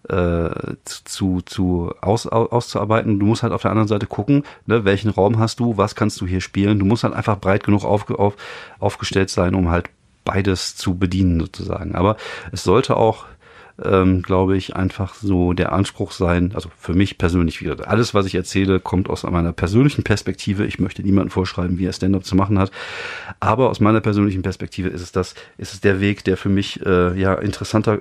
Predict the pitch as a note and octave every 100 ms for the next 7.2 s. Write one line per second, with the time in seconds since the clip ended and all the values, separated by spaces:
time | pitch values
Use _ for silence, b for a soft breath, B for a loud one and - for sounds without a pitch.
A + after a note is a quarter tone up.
0 | - - G2+ G2+ G2 - F#2 F2 - F#2
1 | F2 - F#2 - F2+ E2+ - G2 F#2 F#2+
2 | D#2+ D#2 - D#2+ E2 - - - F2 G2
3 | G2 F#2 - F#2 F2 F2+ F2 - F#2+ F#2
4 | F2+ E2+ F2+ G2+ B B B B - G#2
5 | G#2+ C#3 D3 B2 G#2+ G2 G2 - F#2 -
6 | - C#3+ C3 B2 A#2 G#2+ F#2+ F2 E2+ F#2
7 | F2+ F2+